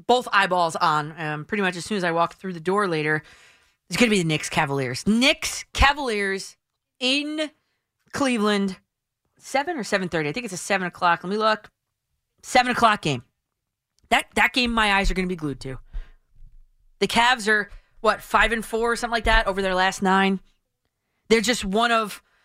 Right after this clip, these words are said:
how many? Let's see. Three teams that are above the Knicks in the standings.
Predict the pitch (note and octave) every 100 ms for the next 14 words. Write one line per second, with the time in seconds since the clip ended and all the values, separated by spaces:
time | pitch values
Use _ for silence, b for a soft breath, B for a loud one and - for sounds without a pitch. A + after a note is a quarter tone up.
0 | _ A3 A#3+ B3 B3 A3 G#3+ - A3+ E3+
1 | - _ _ _ _ _ _ _ _ _
2 | _ - - C4 C#4+ D4+ D#4+ - - D4
3 | D4 D#4 E4+ F#4 - - - _ _ A#3
4 | B3+ B3+ C4 G#3 F3 A3 C#4 D4+ D4 D#4+
5 | b b C#4 B3+ B3 D#4 - - C4 B3+
6 | - - A#3+ C#4+ E4 E4 -